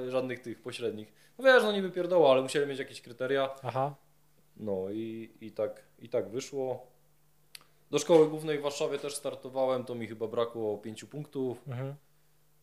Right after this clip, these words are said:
Speaker 1: No i potem, a potem mówię, dobra,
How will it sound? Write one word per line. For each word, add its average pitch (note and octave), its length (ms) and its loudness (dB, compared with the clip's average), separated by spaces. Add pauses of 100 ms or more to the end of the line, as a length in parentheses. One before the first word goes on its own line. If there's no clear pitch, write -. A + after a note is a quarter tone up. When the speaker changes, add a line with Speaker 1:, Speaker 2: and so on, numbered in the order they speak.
(540)
Speaker 1:
No G#2 280 -4
i G2 80 -10
potem, F#2+ 580 -14 (640)
a G3 440 6
potem D3+ 220 2
mówię, B2+ 240 -2
dobra, A#2 400 2